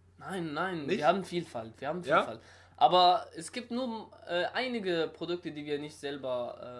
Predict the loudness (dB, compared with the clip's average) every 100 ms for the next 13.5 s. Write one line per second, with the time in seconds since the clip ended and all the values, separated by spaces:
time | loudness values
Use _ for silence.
0 | -6 -2 0 2 2 2 0 -4 -4 -6
1 | -6 -8 -10 -10 -6 -4 -6 -8 -14 -14
2 | -20 _ -12 -8 -8 -12 -16 -2 -2 -2
3 | -6 -16 -14 -6 -2 0 -2 -4 -6 -6
4 | -8 -6 -4 -4 -6 -14 _ _ -4 2
5 | 2 0 -4 -2 -2 -6 -10 -18 _ _
6 | 2 2 0 -12 -18 -6 -4 -4 -8 -16
7 | -14 -10 -6 0 0 -2 2 2 2 -4
8 | -12 -20 -20 -14 0 2 2 -2 -6 -6
9 | -4 -4 -8 -10 -8 -8 -10 -8 -8 -12
10 | -20 _ _ _ _ -4 -2 -2 -4 -4
11 | -4 -4 -4 -6 _ _ _ _ _ -16
12 | -6 -2 2 0 -2 -2 -2 -4 -14 -20
13 | -16 -14 -8 -8